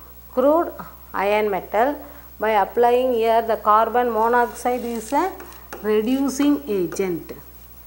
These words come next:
Reducing agent. And next, what about the gangue particle present?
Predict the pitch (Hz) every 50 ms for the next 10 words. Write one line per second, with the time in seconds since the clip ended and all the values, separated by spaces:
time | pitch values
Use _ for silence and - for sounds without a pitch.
0 | - - - - - - - - - - - - - - - - - - - -
1 | - - - - - - - - - - - - - - - - - - - -
2 | - - - - - - - - - - - - - - - - - - - -
3 | - - - - - - - - - - 185 185 190 208 214 220 214 214 - 285
4 | 349 403 370 - - - - - - - - - - - - 175 165 156 - -
5 | 160 - - - - - - - - - - - 220 220 233 240 254 277 285 277
6 | 277 - - - - 233 220 233 262 262 - 285 262 240 254 247 233 240 - -
7 | 247 277 330 339 311 233 185 175 175 - - - - - - - 190 226 240 247
8 | 269 269 262 - 240 208 196 - 190 - 226 233 247 240 - 185 156 156 - -
9 | 160 151